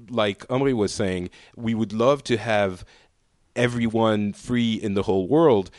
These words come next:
even though we do want this, I mean, I'm speaking for myself, maybe you guys just want people to be enslaved forever. I don't know, can't speak for you.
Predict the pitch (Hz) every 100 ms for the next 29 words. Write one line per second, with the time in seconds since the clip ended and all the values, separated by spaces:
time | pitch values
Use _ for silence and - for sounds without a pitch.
0 | - 156 160 139 131 107 98 175 226 123
1 | 87 92 85 - 90 85 78 - 90 87
2 | - 92 87 - 85 80 80 135 117 90
3 | - 87 82 82 85 90 85 80 78 -
4 | - 85 - 82 78 73 - - 82 78
5 | 80 76 87 80 78 78 - 85 - 82
6 | 80 - 76 95 101 82 92 _ 73 76
7 | 82 107 - - 82 - - 85 92 107